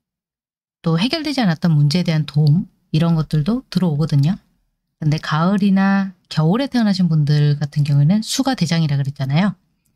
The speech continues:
이분들은 이번 주간, 그러니까 아마 지난주부터 시작이 됐을 테지만 내가 기다렸던 답이 오지 않아서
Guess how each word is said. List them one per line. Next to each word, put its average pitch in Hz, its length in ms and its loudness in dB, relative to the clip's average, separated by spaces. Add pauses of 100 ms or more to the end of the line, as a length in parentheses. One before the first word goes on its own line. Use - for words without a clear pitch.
(100)
이분들은 165 640 2 (380)
이번 170 500 0 (420)
주간, 143 400 0
그러니까 143 220 0
아마 160 560 2 (440)
지난주부터 190 680 -2
시작이 180 360 0
됐을 156 440 -2 (140)
테지만 160 500 0 (1500)
내가 185 200 2
기다렸던 214 540 -2
답이 180 240 -2
오지 156 200 0
않아서 147 340 0